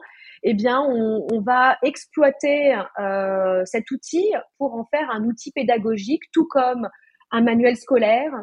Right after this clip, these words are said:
tout comme le T N I, tout comme les tablettes qu'on fournit à nos, à nos élèves.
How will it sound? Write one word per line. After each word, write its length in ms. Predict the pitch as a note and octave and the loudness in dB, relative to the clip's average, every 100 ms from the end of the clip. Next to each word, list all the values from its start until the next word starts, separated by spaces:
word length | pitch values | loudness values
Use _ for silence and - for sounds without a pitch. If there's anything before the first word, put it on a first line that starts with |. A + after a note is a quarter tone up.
| - | -12
tout 120 | - | -10
comme 360 | C4+ C4+ B3 A#3+ | -4 -2 -2 -4
le 120 | A3 | -6
T 160 | G#3+ A#3+ | -4 -2
N 260 | A3+ A3 | -2 -4
I, 240 | A3+ C4 C#4 | -4 -4 -8
tout 120 | - | -12
comme 480 | A#3+ A3+ A3+ C4 A#3+ - | -4 0 0 -2 -6 -6
les 160 | A3+ | -6
tablettes 460 | A#3 G#3 G#3 A#3+ A#3 - | -4 -4 0 -2 -4 -10
qu'on 100 | A3+ | -14
fournit 400 | - G3+ G#3+ A#3 | -14 -10 -6 -6
à 60 | |
nos, 260 | G3 G#3 G3 - | -4 -4 -4 -6
à 60 | |
nos 120 | G3+ | -6
élèves. 360 | G#3 G#3 F#3 F3 | -4 -2 -2 -4